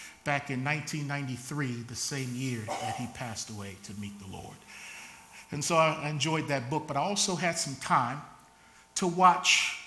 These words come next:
T V One. And I watched Unsung. And I like watching Unsung because, again, it gives you the story of Heavy D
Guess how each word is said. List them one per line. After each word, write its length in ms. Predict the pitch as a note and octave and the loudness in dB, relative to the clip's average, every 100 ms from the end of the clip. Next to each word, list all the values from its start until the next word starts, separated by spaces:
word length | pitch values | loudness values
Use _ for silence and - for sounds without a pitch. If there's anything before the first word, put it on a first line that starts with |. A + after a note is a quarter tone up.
| - - - - - | -16 -20 -20 -20 -8
T 160 | - A3+ | 2 4
V 140 | G3+ | 6
One. 380 | G3 G#3 B2 G2 - - - - - - - - - - - - - - | 4 2 0 -4 -12 -18 -20 -14 -14 -14 -20 -20 -20 -20 -20 -20 -8 0
And 120 | D3+ | 2
I 160 | D3 D#3+ | 4 4
watched 580 | A3 - - - - - - - - - - E3+ | 2 2 -2 -4 -4 -10 -14 -18 -18 -18 -2 2
Unsung. 1040 | F3+ F#3 F#3+ F3+ - - - - A2+ F2+ - - - - - - - - - - - | 4 2 0 -4 -8 0 2 2 0 -6 -10 -14 -18 -20 -20 -16 -14 -14 -18 -18 -4
And 80 | F#3 | 4
I 80 | A3 | 6
like 240 | C#4 E4+ G#3 | 6 2 6
watching 340 | G3 F3 F3 C3+ | 6 6 2 2
Unsung 580 | D#3 D3+ - F3+ F3 G3 | 0 2 2 4 2 2
because, 720 | F3+ E3+ F#3 E3+ D#3 - - - - - | -2 2 2 4 2 -2 -4 -12 -10 -4
again, 260 | F3+ A3 | 2 4
it 140 | G3 D#3 | 4 4
gives 260 | G#3 G3 | 4 4
you 80 | G3 | 2
the 100 | E3 | 2
story 520 | D3+ - G#3+ G3+ D#3+ | 4 4 4 2 2
of 100 | C3+ | 0
Heavy 280 | - E3 C3+ | -2 -2 0
D 280 | A#2 A#2+ F#2+ | 0 0 -2